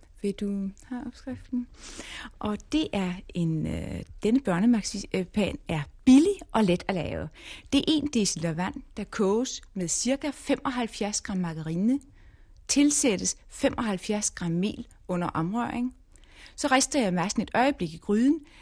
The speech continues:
til den er sammenhængende. Når dejen er lunken, tilsættes fem hundrede gram florsukker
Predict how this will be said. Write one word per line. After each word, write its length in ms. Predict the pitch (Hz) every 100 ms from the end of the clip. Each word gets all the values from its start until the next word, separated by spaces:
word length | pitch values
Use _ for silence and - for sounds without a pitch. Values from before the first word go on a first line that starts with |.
| - -
til 160 | 233
den 140 | 208 -
er 80 |
sammenhængende. 840 | 165 - 180 208 262 247 214 - 220 - _ -
Når 80 | 196
dejen 420 | 185 269 277 220
er 60 | 175
lunken, 560 | 160 208 254 - 254 -
tilsættes 720 | 240 233 - 226 196 196 - - - -
fem 260 | - 269
hundrede 280 | 226 208 208
gram 200 | - 156
florsukker 640 | - 240 254 - 240 226